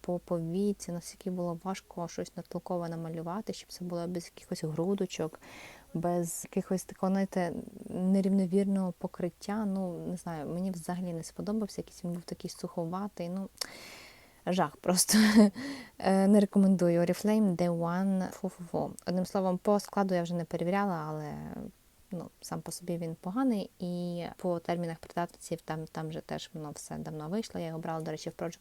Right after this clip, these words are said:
Pen, але буду я з ним прощатися, я його так і не добила. Але старалася, трохи, трохи, трохи використала, але, ну, поки що на тому все. Більше не хочу його мучити, не хочу більше з ним гратися. Так, дівчаточка, поїхали далі. Що там,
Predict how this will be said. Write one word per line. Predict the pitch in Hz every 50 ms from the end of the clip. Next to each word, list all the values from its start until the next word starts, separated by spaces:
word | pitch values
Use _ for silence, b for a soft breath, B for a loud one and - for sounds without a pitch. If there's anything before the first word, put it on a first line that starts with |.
| - -
Pen, | 247 262 254 208
але | - 160 170 175 170
буду | 160 156 165 160 160 165
я | 160 156
з | 156 -
ним | 156 156
прощатися, | - - - - - 220 - - 185
я | 170
його | 165 160
так | 160 - 170 - -
і | 160
не | 160 160
добила. | 160 160 160 180 214 233 220 196 185 - _
Але | - 494 466 392
старалася, | - - 359 320 311 311 294 269 - - 208 185 175
трохи, | - - 254 247 - 233 220
трохи, | 226 233 - 294 285 - 247 240
трохи | 233 - - 247 - 233
використала, | 214 220 214 - 185 175 - - - 170 170 160 -
але, | - 175 180 180 175 170 165 160 165 - -
ну, | - 185 190 190 190 - - - - - - - _
поки | - 185 170 - -
що | 165 - - - 160 156 - - - _
на | - 170 156 -
тому | - - 156 147 147 151
все. | - - - 139 - -
Більше | 156 170 - - 170
не | 160
хочу | 156 - 160 156 - -
його | 165 160 190
мучити, | 226 233 - - - - 175
не | 170 165
хочу | - - 170 - - -
більше | 156 165 160 - - -
з | 165 -
ним | 165 156
гратися. | 156 - 147 156 - - - - - - - B B B B B B B B B B B B B B B B B B - _ _ - -
Так, | - 269 262 233
дівчаточка, | - 208 185 - 185 170 - 175 - - -
поїхали | 165 - 190 196 196 - 240 240
далі. | 233 254 240 226 190 170
Що | - - - 196
там, | - - 214 208 202